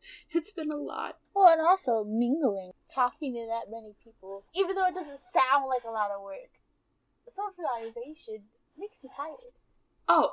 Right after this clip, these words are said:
Speaker 1: especially when there's a few individuals who keep asking you for massages because, hi, I used
Speaker 2: Oh,
Speaker 1: to
Speaker 2: yeah,
Speaker 1: be
Speaker 2: true.
Speaker 1: a licensed massage <laughs> therapist,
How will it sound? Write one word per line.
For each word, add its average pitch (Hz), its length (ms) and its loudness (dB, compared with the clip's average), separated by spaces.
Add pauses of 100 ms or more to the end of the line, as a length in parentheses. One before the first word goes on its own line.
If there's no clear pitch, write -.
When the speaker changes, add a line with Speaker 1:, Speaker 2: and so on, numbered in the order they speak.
Speaker 1:
especially 330 800 0
when 240 520 -2
there's 202 580 0
a 208 80 -2
few 233 400 -6
individuals 190 760 -4
who 202 120 -4
keep - 240 -6
asking 196 420 0
you 185 120 -6
for 185 140 -2
massages 170 800 -2
because, 175 360 -4
hi, 180 380 0 (500)
I 202 60 4
used 254 260 4
Speaker 2:
Oh, 311 80 12
Speaker 1:
to 262 60 12
Speaker 2:
yeah, 233 140 8
Speaker 1:
be 196 280 0
Speaker 2:
true. 208 100 -6
Speaker 1:
a 202 60 2
licensed 190 380 0
massage 202 380 -2
<laughs> - 20 -10
therapist, 185 640 0